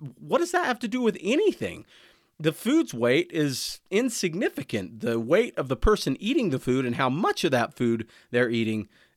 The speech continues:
is the significant part. So again, F D A watching out for our own good by making rules that make no sense. But despite its widespread use, studies published since the nineteen sixties have raised questions about its safety. Back to titanium dioxide again.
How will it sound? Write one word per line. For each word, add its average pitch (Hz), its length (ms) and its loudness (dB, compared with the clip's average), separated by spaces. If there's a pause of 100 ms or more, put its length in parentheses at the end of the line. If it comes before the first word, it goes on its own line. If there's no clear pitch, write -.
is 107 420 0
the 101 120 -8
significant 135 600 -4
part. 113 300 0
So 127 200 -2
again, 127 400 -4
F 127 200 -4
D 113 200 -2
A 107 280 -4 (120)
watching 113 360 -2
out 104 160 -8
for 107 120 -6
our 101 160 -4
own 98 160 -8
good 95 300 -10 (120)
by 104 140 -4
making 101 340 -8
rules 98 300 -8
that - 80 -14
make 92 160 -14
no 98 80 -10
sense. - 400 -6 (640)
But 165 160 -2
despite 254 380 -2
its - 100 -6
widespread 202 500 0
use, 110 400 -4
studies 220 680 -4 (100)
published 160 580 -2
since 143 260 -6
the 123 80 -8
nineteen 139 360 -4
sixties 113 520 -8
have 104 120 -8
raised 127 280 0
questions 110 420 -8
about - 320 -10
its 127 180 -8
safety. 214 540 -6 (120)
Back 95 260 -6
to 98 100 -16
titanium 87 560 -12
dioxide 92 480 -4
again. 78 180 -18